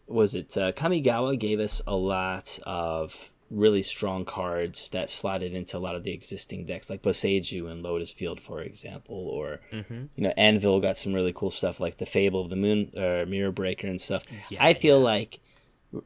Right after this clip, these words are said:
Speaker 1: you know, we're gonna get some really good stuff for brewing. Um, you know, like Giada, the new Angel
Speaker 2: Mm-hmm.
Speaker 1: thing. I would love to work on some new Angel decks.
Speaker 2: Ah,
Speaker 1: You know, we
Speaker 2: that's
Speaker 1: haven't
Speaker 2: sweet.
Speaker 1: seen, we haven't seen that in a while with the, uh, the book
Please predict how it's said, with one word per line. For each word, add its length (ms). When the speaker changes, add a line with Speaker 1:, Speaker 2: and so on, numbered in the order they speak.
Speaker 1:
you 100
know, 180
we're 220
gonna 180
get 340
some 240
really 200
good 120
stuff 240
for 100
brewing. 580
Um, 380
you 120
know, 60
like 180
Giada, 680
the 260
new 180
Angel 320
Speaker 2:
Mm-hmm. 60
Speaker 1:
thing. 140
I 40
would 100
love 400
to 140
work 260
on 140
some 220
new 160
Angel 340
decks. 640
Speaker 2:
Ah, 240
Speaker 1:
You 60
know, 60
we 100
Speaker 2:
that's 140
Speaker 1:
haven't 40
Speaker 2:
sweet. 160
Speaker 1:
seen, 160
we 80
haven't 180
seen 260
that 220
in 80
a 40
while 480
with 300
the, 240
uh, 240
the 140
book 440